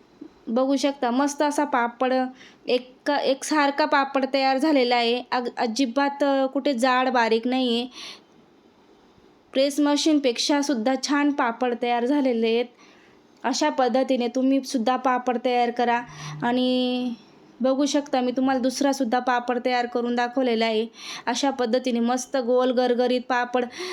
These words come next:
एका प्लेटच्या साहाय्याने करून, करून बघा. आणि तुम्हाला जर माझ्या रेसिपी जर आवडत असतील तर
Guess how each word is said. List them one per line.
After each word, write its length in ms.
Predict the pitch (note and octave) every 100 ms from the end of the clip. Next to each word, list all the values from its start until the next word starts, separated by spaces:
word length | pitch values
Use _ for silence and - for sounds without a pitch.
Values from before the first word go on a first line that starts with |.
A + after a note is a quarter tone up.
| - C4
एका 200 | B3 B3+
प्लेटच्या 520 | B3+ B3 B3 B3 B3+
साहाय्याने 500 | B3+ C4+ C4 A#3+ A3
करून, 540 | A3 A#3 A#3 A#3+ A#3+ A#3 - - - G#3+ - - - -
करून 300 | B3 B3+ C4+
बघा. 360 | C#4 C4+ B3+ C4+ - - - - - - - _ _ _ _ _ _ - - - - - - - - _ - - - - - - _ _ _ _ -
आणि 180 | A#3 B3
तुम्हाला 320 | C#4 C#4+ C#4 C#4
जर 200 | C#4+ C#4
माझ्या 380 | C#4 C4+ C#4
रेसिपी 420 | C4+ B3+ C#4 C4 A#3+
जर 160 | A#3
आवडत 380 | A#3 A3+ A#3 A3+
असतील 420 | B3 A#3 C4+ B3
तर 160 | A#3+